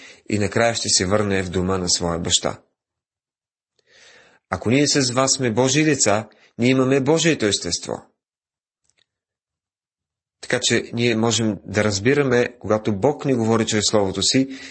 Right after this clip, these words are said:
и Божия дух да го прави реален за нас.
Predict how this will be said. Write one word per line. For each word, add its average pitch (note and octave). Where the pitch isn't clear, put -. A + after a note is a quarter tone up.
и -
Божия B2
дух A2
да G2
го F#2
прави F#2
реален E2+
за F#2
нас. C2